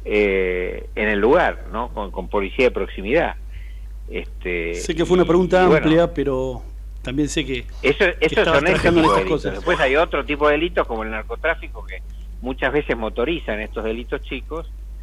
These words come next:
Speaker 1: que eso es otra cosa, ese es un delito que se combate con inteligencia y con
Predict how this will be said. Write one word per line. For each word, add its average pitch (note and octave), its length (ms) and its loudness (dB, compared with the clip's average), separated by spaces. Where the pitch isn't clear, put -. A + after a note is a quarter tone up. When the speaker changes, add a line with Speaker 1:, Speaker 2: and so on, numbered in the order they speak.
Speaker 1:
que A#2+ 80 -8
eso F#3+ 140 -6
es F3 80 -4
otra C#3 280 0
cosa, G3 320 0
ese G2+ 180 -8
es A2+ 80 -12
un G#2+ 160 -8
delito A2+ 340 -6
que G#2 100 -6
se A#2 120 -10
combate G#2+ 380 -6
con G2+ 140 -4
inteligencia E3 1000 -2
y G2 160 -10
con F#2 320 -6